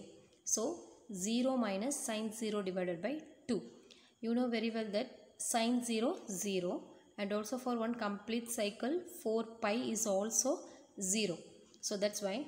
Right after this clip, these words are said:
all the values, that is sine two pi value is also zero, sine zero is also zero, that term can be cancelled. Here one of the zero term is there, that is also cancelled. Only we have to take the first, first one, that is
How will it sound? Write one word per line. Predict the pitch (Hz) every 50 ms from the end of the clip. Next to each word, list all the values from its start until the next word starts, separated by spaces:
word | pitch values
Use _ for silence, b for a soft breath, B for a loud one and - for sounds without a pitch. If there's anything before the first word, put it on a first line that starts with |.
| - -
all | - 202 202 233
the | 247 240 220
values, | 196 185 180 180 180 175 175 -
that | - 190 190
is | 208 233 - - - - - -
sine | - - - - 220 214 220 233 247 254 - - - - - -
two | 240 233 233 233
pi | 233 233 233
value | 214 214 208 208 208 214
is | 214 208
also | 202 190 190 190 220
zero, | 214 202 202 202 196 240 311
sine | 302 - 226 220 220 208
zero | - 220 208 202
is | 196 190 196
also | 190 180 180 202 196
zero, | 185 185 185 190 240 294 B B B B B B B
that | - 208 202 202 - -
term | 233 240 240 233
can | - 214 196 190 185
be | 185 220
cancelled. | 214 202 185 170 175 - - 240 277 285 247 -
Here | 214 214 220 262 320 320 B B B B B -
one | - 208 208 226
of | 240 233
the | 240 233
zero | 202 220 226 226 233 233 233 233 233 - -
term | 220 214 220 208
is | 208 185
there, | - 226 247 285 285 202
that | 202 196 190 233
is | 208 226
also | 208 190 190 220 214
cancelled. | - 185 170 165 - - 185 202
Only | 185 196 202 214 233 254
we | 233 240
have | 208 214 214 208 -
to | 233
take | 208 - 214 208 190 -
the | - - 254 - -
first, | - 226 233 233 - - - - - - b b b b b b b _ _ _ _ _ _ _ _ - - _ _ _ _ _ _ _
first | _ - 240 233 233 233 208
one, | 185 175 170
that | 170 190 180 226
is | 226